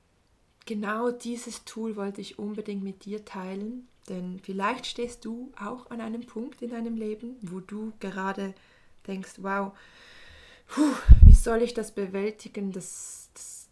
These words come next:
das ist unmöglich fast, dass da ein riesengroßer Berg steht vor mir und ich habe richtig großen Respekt und auch Angst davor." Aber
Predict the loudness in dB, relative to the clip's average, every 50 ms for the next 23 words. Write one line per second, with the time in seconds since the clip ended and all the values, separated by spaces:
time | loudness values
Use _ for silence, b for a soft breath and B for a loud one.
0 | _ -20 -20 -20 -18 -16 -16 -16 -16 -16 -12 -8 -6 -4 -4 -2 -2 0 0 0
1 | 0 -2 -2 -6 -10 -10 -10 -10 -10 -10 -10 -12 -14 -14 -12 -12 -12 -14 -14 -14
2 | -14 -14 -14 -14 -12 -10 -10 -10 -10 -10 -10 -8 -8 -6 -6 -8 -8 -10 -12 -12
3 | -12 -10 -4 -2 -2 -2 -4 -6 -14 -16 -18 -14 -10 -8 -8 -8 -8 -10 -12 -16
4 | -14 -12 -12 -12 -12 -14 -14 -14 -12 -10 -10 -12 -12 -12 -12 -12 -14 -14 -14 -18
5 | -20 -16 -16 -14 -14 -12 -12 -14 -14 B B B B B B B B B B _
6 | -14 -14 -14 -14 -14 -16 -18 -18 -14 -8 -4 -4 -4 -2 -4 -6 -6 -6 -6 -10
7 | -12 -12 -10 -10 -10 -10 -10 -14 -16 -14 -12 -12 -10 -10 -12 -12 -14 -14 -12 -10
8 | -10 -10 -10 -12 -14 -16 -16 -16 -16 -16 -12 -10 -10 -10 -10 -10 -14 _ _ _
9 | _ _ _ _ _ _ _ _ -20 -20 -20 -20 -14 -12 -10 -8 -6 -8 -8 -10